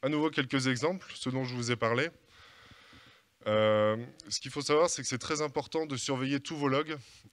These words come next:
Euh, je pense par exemple aux logs Linux.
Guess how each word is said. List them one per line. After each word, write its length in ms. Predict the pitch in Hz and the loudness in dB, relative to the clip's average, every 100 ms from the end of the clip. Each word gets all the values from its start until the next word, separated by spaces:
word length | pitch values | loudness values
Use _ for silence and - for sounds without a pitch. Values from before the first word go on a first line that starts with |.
| - | -6
Euh, 580 | 98 95 95 95 98 104 | -2 0 0 -2 -4 -6
je 100 | - | -4
pense 160 | 127 | -2
par 160 | 131 123 | 2 2
exemple 260 | 127 135 | 2 -2
aux 40 | 123 | 0
logs 180 | 131 127 | 2 2
Linux. 540 | 135 135 143 - - | 0 -2 -6 -8 -10